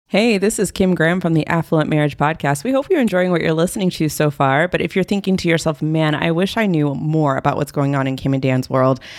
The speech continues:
I want to ask some specific questions and be able to get extra resources," well, you might want to think about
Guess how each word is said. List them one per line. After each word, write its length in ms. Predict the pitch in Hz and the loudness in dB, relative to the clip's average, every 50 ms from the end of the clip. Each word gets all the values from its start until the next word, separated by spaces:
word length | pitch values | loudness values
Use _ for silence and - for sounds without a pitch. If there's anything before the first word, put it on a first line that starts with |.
| - - - | -16 -10 -2
I 60 | 160 | 0
want 180 | 151 160 165 160 | 2 2 2 0
to 80 | - - | 0 0
ask 160 | 160 147 - | 0 0 0
some 140 | - 151 143 | 0 0 0
specific 500 | - - - 143 - 156 143 - 156 - | 0 -2 -6 -2 -2 -2 0 -2 -4 -2
questions 540 | - 147 143 143 - - 151 143 143 143 143 | 0 0 0 0 0 -2 0 0 0 0 -2
and 100 | 147 143 | -2 0
be 80 | 151 | 0
able 140 | 156 151 151 | 0 0 0
to 120 | - 156 | -2 0
get 160 | 143 156 151 - | 0 0 0 0
extra 280 | - 160 - - - 151 | 0 -2 -2 -2 -2 0
resources," 640 | 143 175 202 196 - 160 147 143 - 147 147 139 139 - | 0 0 0 0 2 0 0 0 0 -2 -2 -2 -4 -8
well, 160 | - - 262 | -6 -4 -2
you 160 | 262 262 269 | 0 0 0
might 380 | 269 262 262 254 262 262 262 - | 0 0 2 2 2 0 0 0
want 160 | 240 233 233 | -2 -2 0
to 100 | 220 214 | 0 -2
think 260 | - - 220 202 196 | -2 -2 -2 -2 -2
about 360 | 190 175 - 165 160 160 160 | -4 -2 0 0 0 0 -2